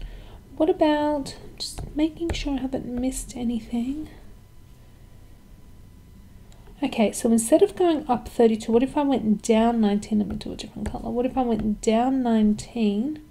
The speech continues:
and then instead of going across fifty-two, because that's too big, so I'll choose twenty-one.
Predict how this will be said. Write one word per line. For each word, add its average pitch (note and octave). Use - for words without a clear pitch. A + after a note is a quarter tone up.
and A3
then A#3
instead B3
of C#4+
going C#4+
across A3+
fifty-two, A3+
because G#3+
that's G#3+
too -
big, A3
so G#3
I'll G3+
choose -
twenty-one. G3+